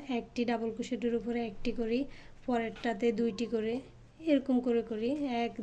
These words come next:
দুই, এক, দুই, এরকম করে করে, পরের লাইনে আবার দুই, এক, এক, দুই, এক,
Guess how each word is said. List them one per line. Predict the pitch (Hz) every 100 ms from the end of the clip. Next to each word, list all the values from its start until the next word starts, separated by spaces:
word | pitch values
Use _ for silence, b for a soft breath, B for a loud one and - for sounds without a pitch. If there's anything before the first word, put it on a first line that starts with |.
| 202
দুই, | 220 233 285 269 226
এক, | 220 214
দুই, | 226
এরকম | 226 220 226
করে | 214 214
করে, | 214 208 254 B B B
পরের | - 247 233
লাইনে | 226 226 226 226
আবার | 233 233 220 208
দুই, | 226 220 233 285 277 240
এক, | 240 - - - B B B 254 233
এক, | 233 226 208
দুই, | 226 220 226 233
এক, | 233